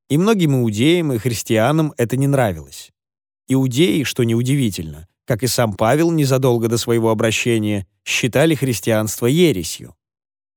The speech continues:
Собратья-христиане видели ересь в попытках проповедовать язычникам. В те далекие времена христиане считали себя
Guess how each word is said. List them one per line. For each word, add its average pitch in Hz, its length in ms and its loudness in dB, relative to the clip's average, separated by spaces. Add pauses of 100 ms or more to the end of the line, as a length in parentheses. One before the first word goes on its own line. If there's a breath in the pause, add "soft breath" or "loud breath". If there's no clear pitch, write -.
(120)
Собратья-христиане 170 1080 2
видели 131 360 0
ересь 180 600 2
в - 140 -18
попытках 185 560 0
проповедовать 131 720 0
язычникам. 127 720 -4 (800)
В - 80 -10
те 170 140 4
далекие 131 460 4
времена 127 480 2
христиане 175 560 0
считали 165 420 0
себя 147 420 0